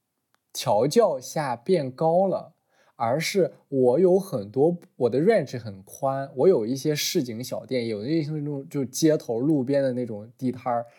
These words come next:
也有一些比较环境好的那些收藏。但是呢，因为你是偏，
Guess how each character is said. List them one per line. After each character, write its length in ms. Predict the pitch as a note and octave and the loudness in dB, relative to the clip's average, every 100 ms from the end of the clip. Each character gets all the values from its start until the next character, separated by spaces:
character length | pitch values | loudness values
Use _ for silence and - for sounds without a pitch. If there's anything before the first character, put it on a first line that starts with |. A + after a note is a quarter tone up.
| - | -12
也 200 | - C3+ | 0 6
有 140 | G3+ D3 | 6 4
一 100 | A#2 | -4
些 300 | A#2 B2 A#2 - _ | -2 -2 -2 -8 _
比 100 | A2+ | -6
较 260 | C3+ C#3 A#2+ | 0 2 0
环 320 | - A2+ A2+ | -2 -6 -6
境 160 | C3 | -6
好 300 | A#2+ - G#2 | -8 -12 -14
的 240 | G#2 G2 G2+ _ _ | -14 -16 -16 _ _
那 160 | - A2 | -12 -10
些 140 | A#2 | -10
收 200 | G#2+ A#2+ | -6 -6
藏。 240 | B2 A2 - _ _ | -8 -14 -20 _ _
但 220 | G#3+ G3 | 2 2
是 180 | G3 F#3+ | 0 -2
呢， 220 | D#3 C#3 - - | 0 -4 -8 -2
因 120 | A3 | 0
为 140 | A3+ | 2
你 400 | A3 F3+ C#3+ G2+ | 2 2 0 -2
是 140 | A2+ G#3+ | 0 0
偏， 640 | - - F#3+ E3 E3+ - | -2 -2 0 2 -2 -6